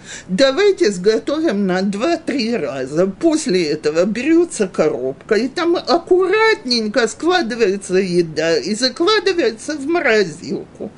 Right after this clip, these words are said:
Теперь, когда у меня день, когда я очень занята,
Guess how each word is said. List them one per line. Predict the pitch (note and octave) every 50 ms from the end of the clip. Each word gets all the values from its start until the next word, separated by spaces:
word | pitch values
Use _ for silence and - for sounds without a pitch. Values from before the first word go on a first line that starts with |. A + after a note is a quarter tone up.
| - - - - - - - - - - - - G3+ -
Теперь, | - D#4 D#4 - - C#4+ G3+ F#3+ - - - - - - - - - - - - -
когда | - - D4 C#4+ A#3+ C#4+ A3+ - D#4+ E4 D#4 D4 C#4 C#4 -
у | C4+
меня | C4+ C4+ C4+ C4+ C#4+ D#4 D#4 C4+ B3+ G3 D#3+ D#3+ - -
день, | G#3 G3 F3 G#3+ A#3+ C4 A3+ G#3 F#3+ F3+ F3
когда | - A#3+ A#3 A3+ A3 B3 G#3 - D#4 C#4+ C4+
я | C4 G#3+ F3 F3 F#3 F3 E3 - -
очень | - C4 C#4 C4+ C4+ - - G#3 G3 F#3 E3+ E3+ G3
занята, | G#3 G3 E3+ E3+ D#3+ C3+ A2+ D#3 E3 - - G3 - - - - G#3 A3 - G#3